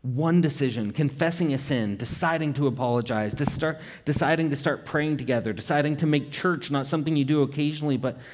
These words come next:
something you commit to, deciding to get counseling, deciding to break up if your dating relationship is not honoring God, or to change it and make it honor God. One decision.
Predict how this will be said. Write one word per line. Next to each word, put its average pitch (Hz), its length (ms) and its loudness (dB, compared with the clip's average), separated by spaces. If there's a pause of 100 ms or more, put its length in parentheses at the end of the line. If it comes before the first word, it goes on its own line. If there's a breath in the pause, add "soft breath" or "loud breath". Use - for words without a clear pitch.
(140 loud breath)
something 170 420 2
you 139 140 4
commit 131 480 0
to, 110 260 -6 (640 soft breath)
deciding 165 520 2
to 147 40 0
get 123 220 -2
counseling, 156 580 -2
deciding 147 440 0
to 156 60 0
break 139 300 2
up 170 240 2
if - 140 -6
your 131 100 -2
dating 127 400 0
relationship 117 640 -2
is 117 140 -4
not 127 400 0
honoring 127 480 -2
God, 113 440 -2 (520 loud breath)
or 127 100 -2
to 131 100 -2
change 147 440 0
it 127 140 -2
and 120 200 2
make 143 220 2
it - 180 -2
honor 101 320 -4
God. 90 440 -12 (840 soft breath)
One 131 420 2
decision. - 640 -6